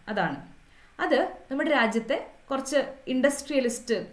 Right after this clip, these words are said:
ഇൻ-, industrialists ആയിട്ടുള്ള കുറച്ച് ആളുകൾ, ഒരു group of ആളുകൾ ചേർന്ന്,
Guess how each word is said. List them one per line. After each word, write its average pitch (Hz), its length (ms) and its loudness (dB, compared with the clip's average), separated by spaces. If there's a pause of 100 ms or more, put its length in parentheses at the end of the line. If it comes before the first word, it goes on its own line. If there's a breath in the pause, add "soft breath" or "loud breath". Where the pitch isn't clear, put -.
(260)
ഇൻ-, 233 260 0
industrialists 262 920 -2
ആയിട്ടുള്ള 226 280 2
കുറച്ച് 226 280 -2
ആളുകൾ, 208 400 2
ഒരു 214 120 0
group 214 280 0
of 240 180 -4
ആളുകൾ 190 360 2
ചേർന്ന്, 202 360 -2